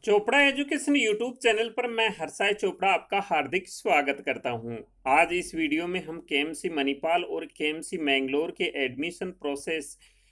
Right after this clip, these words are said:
प्रीवियस ईयर की कट ऑफ, एक्सपेक्टेड कट ऑफ, ट्यूशन फीस, हॉस्टल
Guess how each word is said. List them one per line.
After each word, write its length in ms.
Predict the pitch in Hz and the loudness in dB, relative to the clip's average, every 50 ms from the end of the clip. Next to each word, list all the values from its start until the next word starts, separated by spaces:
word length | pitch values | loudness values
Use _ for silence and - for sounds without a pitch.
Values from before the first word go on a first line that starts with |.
| _ _ _ | _ _ _
प्रीवियस 520 | - 175 175 175 180 202 220 220 214 - - - | 0 2 4 6 6 6 6 6 4 0 -6 -4
ईयर 240 | 160 170 190 202 196 | 0 2 4 4 2
की 180 | 196 - 202 196 202 - | 0 -2 -4 -4 -4 -4
कट 160 | 160 151 - | -4 -4 -2
ऑफ, 260 | 165 165 175 170 - - - - | -2 -4 -4 -4 -8 -10 -4 0
एक्सपेक्टेड 840 | 170 170 170 175 - - - 220 214 214 - - 233 226 226 226 220 - | 2 2 2 0 -4 -2 0 0 0 0 0 2 4 4 4 2 0 -2
कट 200 | 170 151 - 170 | -2 -2 -2 -2
ऑफ, 260 | 170 175 175 - - _ - | -4 -4 -6 -8 -10 _ -6
ट्यूशन 380 | 196 208 208 208 - 233 233 202 - - | -4 -4 -4 -2 -4 -4 -4 -4 -8 -10
फीस, 360 | 196 190 196 208 202 - - - | -8 -6 -6 -6 -8 -10 -10 -8
हॉस्टल 380 | 170 180 - - - 233 240 | -6 -6 -6 -4 -4 -4 -4